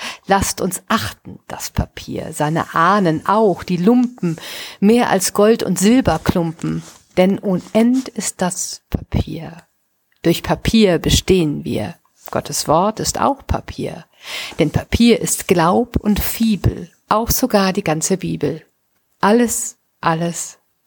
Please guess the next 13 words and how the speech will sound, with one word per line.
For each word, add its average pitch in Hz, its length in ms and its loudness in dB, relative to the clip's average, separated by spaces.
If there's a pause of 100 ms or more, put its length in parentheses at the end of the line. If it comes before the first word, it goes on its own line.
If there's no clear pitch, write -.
(340)
ist - 340 -4
Papier. - 680 -6 (1300)
Doch 156 200 0
was 160 140 -2
sind 175 180 0
am 147 120 -2
Ende 156 480 0
wir? 156 440 -6 (1200)
Wären 175 520 4
wir 165 120 0
doch 151 220 -2
nur 165 320 -2
Papier. 156 720 -4